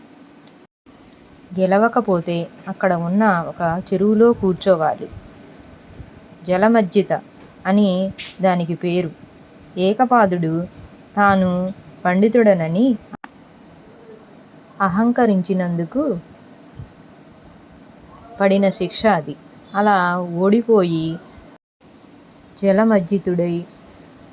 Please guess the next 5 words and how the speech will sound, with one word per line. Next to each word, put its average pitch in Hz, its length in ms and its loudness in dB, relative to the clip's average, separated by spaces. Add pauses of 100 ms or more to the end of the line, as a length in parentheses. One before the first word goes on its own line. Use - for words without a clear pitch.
(320)
తిరిగి 226 280 2
ఇంటికి 214 420 2
పోలేదు. 170 520 -2 (520)
సుజాత 185 680 0 (640)
పుట్టింటికి 185 800 0